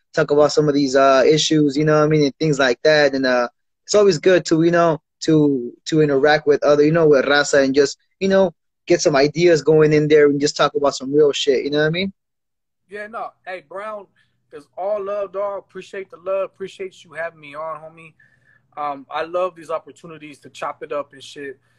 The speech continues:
Speaker 2: and, and let people hear us talk about what we talk about and have their own little input on shit, you know what I mean? At the end of the day, it's a good thing, homie, you know what I mean? And we're helping each other out, you know what I mean? You got some viewers.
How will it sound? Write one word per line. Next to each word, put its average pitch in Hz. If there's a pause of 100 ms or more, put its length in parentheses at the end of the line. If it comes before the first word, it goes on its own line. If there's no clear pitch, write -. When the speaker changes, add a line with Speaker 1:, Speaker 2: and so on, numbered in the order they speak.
(220)
Speaker 2:
and, 127
and 131
let 151
people 151
hear 143
us 135
talk 135
about 127
what 120
we 135
talk 127
about 123 (500)
and 113
have 143
their 131
own 135
little 127
input 127
on 117
shit, 120
you 120
know 120
what 120
I -
mean? 127
At 117
the 143
end 147
of 147
the 147
day, 139 (920)
it's 123
a 143
good 139
thing, 117
homie, 120
you 120
know 120
what 120
I -
mean? 123
And 113
we're 120
helping 135
each 123
other 127
out, 127 (380)
you 123
know 123
what 123
I -
mean? 120
You 123
got 127
some 127
viewers. 127